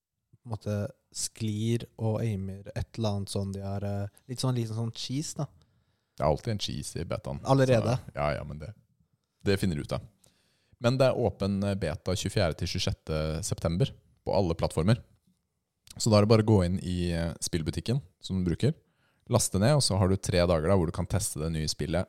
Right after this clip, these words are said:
Speaker 2: Og det er egentlig en ganske ålreit ting å teste, fordi du får, eh, du får prøvd spillet, og, og det er ganske likt sånn spillet er,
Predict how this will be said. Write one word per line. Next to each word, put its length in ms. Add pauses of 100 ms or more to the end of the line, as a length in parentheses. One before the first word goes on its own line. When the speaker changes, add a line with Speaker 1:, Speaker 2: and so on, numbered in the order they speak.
Speaker 2:
Og 80
det 140
er 260
egentlig 300
en 80
ganske 200 (120)
ålreit 440
ting 140
å 60
teste, 380
fordi 320 (840)
du 100
får, 640
eh, 400 (840)
du 100
får 160 (100)
prøvd 560
spillet, 520 (300)
og, 140 (380)
og 60
det 120
er 100
ganske 600
likt 280
sånn 220
spillet 340
er, 280